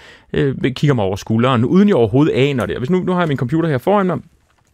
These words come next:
og hvis nu jeg prøver at gå ind og søge på en tilfældig side, øh, vi, hvis nu vi tager D R D R D K for eksempel, så kan vi jo se, hvem, når nu jeg går ind på D R D K, hvem er det så, øh, der følger med? Jeg kan se, så tæller den op, op i hjørnet her, hvor mange. Der er så fire,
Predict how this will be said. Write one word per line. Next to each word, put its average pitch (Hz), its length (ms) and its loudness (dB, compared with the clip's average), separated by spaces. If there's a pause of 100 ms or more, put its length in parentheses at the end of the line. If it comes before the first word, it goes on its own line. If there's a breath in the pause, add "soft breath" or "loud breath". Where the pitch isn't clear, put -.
og 131 100 -4
hvis 123 80 -2
nu 165 60 0
jeg 165 100 -2
prøver 165 200 0
at 147 60 -2
gå 147 80 2
ind 151 100 -4
og 135 60 -10
søge 143 260 0
på 151 160 -2
en 110 120 0
tilfældig 131 460 -4
side, 135 420 -4
øh, - 300 -8 (460 loud breath)
vi, 117 200 -8
hvis - 160 -14
nu 190 40 0
vi 175 40 -4
tager 135 140 0
D 104 80 -8
R 101 200 -4 (340)
D - 20 -6
R 113 240 0
D - 80 -14 (100)
K - 100 -18 (260)
for - 100 -16
eksempel, 107 420 -8 (520 soft breath)
så - 140 -8
kan 151 100 -4
vi 143 60 -4
jo 131 80 -2
se, 143 280 -4
hvem, 123 220 -2
når 131 160 -4
nu 131 60 -2
jeg 139 80 -2
går 131 80 -4
ind - 80 -8
på 127 80 -6
D 113 80 -10
R 107 100 -2
D - 100 -10
K, 196 240 0
hvem 156 160 -2
er 127 100 4
det 151 120 -4
så, 139 300 -2
øh, 123 300 -2
der 123 60 -4
følger 107 440 0
med? 95 240 -2
Jeg 143 160 -2
kan 151 60 -6
se, 165 120 -6
så 151 120 -10
tæller 131 260 0
den 113 100 0
op, - 280 -2 (100)
op 127 160 -4
i 135 40 -6
hjørnet 117 460 0
her, 147 200 0
hvor 120 100 -2
mange. 110 340 0 (420 loud breath)
Der 135 60 -2
er 139 40 0
så 135 160 -4
fire, 185 720 0